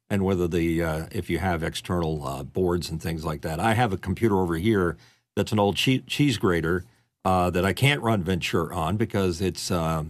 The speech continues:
an older, uh, device that doesn't, uh, have, uh, Mac Silicon or anything like that. But I c-, do have an M one, um, and it's not really loaded up with anything unusual. It's just everything to run Zoom, and I've had zero problems with it. Now, not everybody's results can be, uh,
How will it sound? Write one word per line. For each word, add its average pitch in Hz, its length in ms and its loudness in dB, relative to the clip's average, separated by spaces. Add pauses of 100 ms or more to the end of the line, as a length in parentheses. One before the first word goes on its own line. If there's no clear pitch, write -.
(120)
an 95 140 -2
older, 87 500 0
uh, 82 160 -2
device 82 520 -2
that 73 160 -10
doesn't, 80 420 -6
uh, 76 200 -2 (420)
have, 85 300 -2
uh, 80 160 -2
Mac 85 240 -2
Silicon 90 480 -2
or 87 80 0
anything 85 240 0
like 78 220 -4
that. 95 300 -2
But 123 140 2
I 120 180 2
c-, - 160 -10
do 156 140 2
have 135 220 4
an 131 80 2
M 127 160 4
one, 104 440 2 (460)
um, 101 480 4
and 120 140 4
it's 113 140 0
not 160 140 4
really 165 220 6
loaded 120 380 6
up 110 140 4
with 107 100 4
anything 101 260 4
unusual. 92 580 4
It's 80 100 -4
just 98 200 0
everything 98 320 2
to 87 80 0
run 87 300 2
Zoom, 85 420 2 (340)
and 127 100 2
I've 120 140 2
had 117 180 2
zero 101 360 2
problems 80 420 -2
with 78 180 -2
it. 69 120 -12 (120)
Now, 80 260 -2
not 85 180 -2
everybody's 120 600 4
results 95 440 2
can 95 200 -2
be, 90 360 0
uh, 78 180 -4